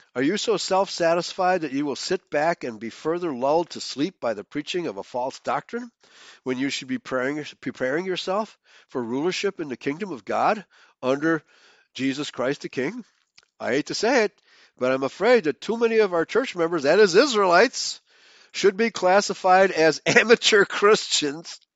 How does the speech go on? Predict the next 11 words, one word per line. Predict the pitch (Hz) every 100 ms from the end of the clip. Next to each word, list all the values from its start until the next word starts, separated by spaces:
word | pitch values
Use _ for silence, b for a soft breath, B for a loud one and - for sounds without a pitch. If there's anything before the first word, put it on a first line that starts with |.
| _ B B B B B
They | 139
are | 160
not | 170 220 185
really | 214 214
very | 185 208
much | 202 196 196
interested | 190 190 190 190
in | 170
playing | 151 165 180 196
the | 185
game | 156 196 185